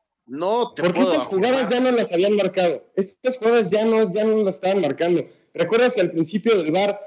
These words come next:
Speaker 2: marcaban una jugada como diez toques, quince toques atrás porque había habido una falta y terminó en gol? Esas ya no las habían marcado porque se consideraban nuevas jugadas. Y en este caso, este punto, por eso es tan específico y tan polémico,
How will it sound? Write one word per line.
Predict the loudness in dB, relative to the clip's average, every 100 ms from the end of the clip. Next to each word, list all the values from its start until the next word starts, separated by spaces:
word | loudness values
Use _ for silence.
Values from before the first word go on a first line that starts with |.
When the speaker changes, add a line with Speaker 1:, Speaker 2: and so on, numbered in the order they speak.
| -10
Speaker 2:
marcaban | -6 -2 0 2 2
una | 0
jugada | -2 -2 0 0 -2
como | 0 0
diez | 2 2 0 -4
toques, | -4 -2 -6
quince | 0 0 0 -2
toques | -4 -2 -2 -2
atrás | -4 -2 -2 -2
porque | -4 0
había | 2
habido | 4 4
una | 2 0
falta | -4 -4
y | -4
terminó | -4 -2 0
en | 0
gol? | 0 0 -4 _ _ _ -6
Esas | -2 -2 0
ya | 2
no | 2
las | 0 2
habían | 0 2
marcado | 0 0 0 0
porque | -4 -14
se | -16 -4
consideraban | -4 0 0 2 2 2
nuevas | 2 0
jugadas. | -2 -2 0 0 -4 -12 -20 _
Y | 2 2
en | 2
este | 0 0 -2
caso, | 0 -2 2 2
este | 2 0 -2
punto, | 2 2 2 2 -2 -2
por | -2
eso | 0 -2
es | -2
tan | 0 2
específico | 0 -2 -4 -2 -2 0 -2
y | -2
tan | -2 0
polémico, | 0 2 -2 -6